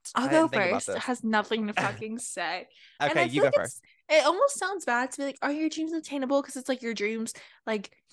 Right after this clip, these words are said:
Speaker 1: everyone's like, "Oh, reach for the stars." Like, you can always chase your dreams. But then I feel like in our heads, like, is it actually obtainable? And that's literally something you have to sit down and, like, kind of reflect on. Is like,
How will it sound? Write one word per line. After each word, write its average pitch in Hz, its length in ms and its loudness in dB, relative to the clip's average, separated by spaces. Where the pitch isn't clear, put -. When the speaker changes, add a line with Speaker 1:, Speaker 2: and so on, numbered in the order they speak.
Speaker 1:
everyone's 233 440 0
like, 240 220 -2
"Oh, 330 240 6
reach 285 220 0
for 311 120 -4
the 277 60 -6
stars." 269 360 -2
Like, 262 100 -6
you 262 80 -16
can 269 120 -2
always 269 260 -4
chase 254 320 -4
your 240 100 -2
dreams. 240 300 -6
But 226 160 -6
then 247 120 -2
I 285 100 -4
feel 415 160 -2
like 440 160 -4
in 254 180 -2
our 247 180 0
heads, 240 400 -2
like, 190 240 -2
is 226 180 -4
it - 80 -4
actually 208 340 -2
obtainable? 214 380 -4
And 190 80 -4
that's 185 160 -8
literally 226 320 -4
something 226 280 -8
you 233 140 -8
have - 300 -4
to 220 80 -4
sit 214 260 -4
down 202 280 2
and, 220 80 -6
like, 202 160 -4
kind 214 180 -4
of 240 80 -6
reflect 208 460 -2
on. 185 180 -2
Is 190 120 -12
like, 185 220 -4